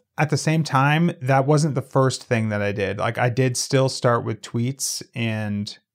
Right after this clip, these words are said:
things that were much lower investment, you know, to test that stuff. The blog post was, like,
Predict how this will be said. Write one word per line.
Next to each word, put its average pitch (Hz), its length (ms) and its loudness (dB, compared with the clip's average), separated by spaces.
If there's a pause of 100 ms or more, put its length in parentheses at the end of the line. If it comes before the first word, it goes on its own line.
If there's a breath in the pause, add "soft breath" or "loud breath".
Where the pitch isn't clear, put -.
(540)
things 120 340 0
that 110 200 0
were 107 280 -2 (760)
much 123 720 -4 (360)
lower 110 400 -2
investment, 104 760 -8
you 120 100 -6
know, 107 280 -4 (120)
to - 100 -6
test - 340 -6
that 98 240 -4
stuff. - 460 -10 (340 soft breath)
The 110 80 -2
blog 135 320 4
post 156 400 2
was, 117 200 -2
like, 107 440 2